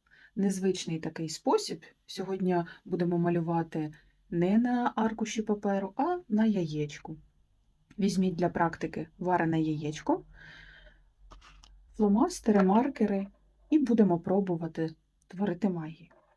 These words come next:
Беремо маркер і думаємо про те, що б вам хотілося таке для себе побажати, може, якесь завітне бажання,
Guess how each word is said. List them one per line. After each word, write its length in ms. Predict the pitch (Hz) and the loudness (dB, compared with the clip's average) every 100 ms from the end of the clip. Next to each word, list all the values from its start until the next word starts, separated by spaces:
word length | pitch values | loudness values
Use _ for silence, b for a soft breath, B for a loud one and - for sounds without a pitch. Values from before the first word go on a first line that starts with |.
| _ _ _ - B B _ _ _ 226 - 208 | _ _ _ -20 B B _ _ _ -14 -10 -2
Беремо 440 | 202 240 349 427 _ _ _ _ _ _ _ - | 0 2 0 -4 _ _ _ _ _ _ _ -6
маркер 560 | 185 170 156 - 254 - _ _ _ _ B B B | -4 -2 -4 -6 -8 -8 _ _ _ _ B B B
і 100 | 208 | -2
думаємо 480 | 196 247 240 226 226 | 4 4 6 4 4
про 160 | 254 247 | 0 -4
те, 240 | 311 339 330 _ _ - - - - - - - - B B | -4 -4 -6 _ _ -20 -20 -20 -20 -20 -20 -20 -20 B B
що 220 | - 220 | -4 0
б 40 | 202 | 2
вам 180 | 190 190 | 2 0
хотілося 600 | 190 - 254 254 - - | -2 2 2 2 0 -8
таке 460 | 170 - 170 160 165 - _ _ _ _ _ - | -8 -6 -4 -4 -8 -16 _ _ _ _ _ -8
для 200 | 151 165 | -4 -2
себе 300 | - 170 160 | -4 -6 -8
побажати, 720 | 151 151 151 170 196 226 165 160 - | -8 -4 -2 -2 -4 -4 -8 -8 -2
може, 240 | 240 233 | 0 0
якесь 320 | 180 156 175 | -2 -4 -6
завітне 420 | 165 160 190 170 156 | -4 -6 -6 -6 -4
бажання, 600 | 151 160 185 214 196 | -4 -4 -2 -2 -2